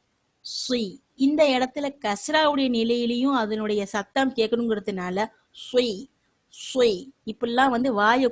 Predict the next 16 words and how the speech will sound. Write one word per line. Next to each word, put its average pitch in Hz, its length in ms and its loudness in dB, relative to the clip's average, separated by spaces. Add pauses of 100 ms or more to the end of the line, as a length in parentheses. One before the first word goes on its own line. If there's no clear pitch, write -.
குவிச்சு 262 480 -2
முன்னால 247 560 0
கொண்டு 226 340 -2
வந்து 202 300 -2 (520)
அதனுடைய 202 520 -2 (420)
வாயுடைய 240 480 4
வடிவத்தை 196 440 -4
மாத்தாதீங்க. 185 640 -4 (440)
சத்தம் 269 540 0
வேற 208 320 0
மாதிரி 214 300 -2
கேட்கும். 180 400 -8 (340)
அதை 202 160 -4
நம்ம 240 140 -2
செய்யக்கூடாது. 196 480 -4
அப்ப 185 180 0